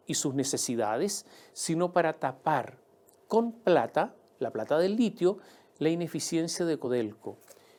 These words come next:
Y esta duda es totalmente válida. Y si esto es así, Gabriel Boric quedará en la historia por su torpe ideologismo,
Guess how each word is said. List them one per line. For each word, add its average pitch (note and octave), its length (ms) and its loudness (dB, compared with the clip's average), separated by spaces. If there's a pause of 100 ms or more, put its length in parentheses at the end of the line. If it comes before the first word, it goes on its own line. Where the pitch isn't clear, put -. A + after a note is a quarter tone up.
(160)
Y F3 80 0
esta F3 180 0
duda F3 220 2
es F#3 80 -6
totalmente E3+ 840 -2
válida. A2+ 600 -2 (760)
Y - 80 -4
si - 140 0
esto F3+ 320 -2 (200)
es - 340 -6 (160)
así, - 440 -8 (560)
Gabriel C#3+ 320 4
Boric F3 460 2
quedará D3+ 320 2
en E3+ 80 0
la D#3+ 60 -2
historia E3+ 540 -2 (440)
por D#3 140 2
su - 180 -4
torpe F3+ 500 0
ideologismo, B2+ 920 0